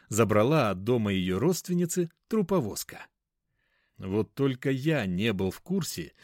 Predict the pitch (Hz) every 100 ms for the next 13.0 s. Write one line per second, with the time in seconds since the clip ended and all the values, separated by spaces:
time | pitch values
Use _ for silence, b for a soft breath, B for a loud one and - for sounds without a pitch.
0 | B B B 104 104 - - 165 - 156
1 | 160 185 127 110 104 101 101 98 104 -
2 | 95 - 95 107 190 - b b - 185
3 | 160 147 131 - 147 151 104 - - -
4 | - _ _ _ _ _ _ - 123 98
5 | 78 85 85 120 143 139 _ _ - -
6 | 147 165 - 104 104 - 98 - 117 165
7 | 170 165 - - 107 98 104 92 185 -
8 | 107 95 92 190 127 85 _ _ - 220
9 | 196 165 151 123 208 - 180 170 143 165
10 | 147 151 135 151 - 139 - 90 - 80
11 | - _ _ _ _ - 98 - 107 120
12 | 117 147 147 165 175 185 - - -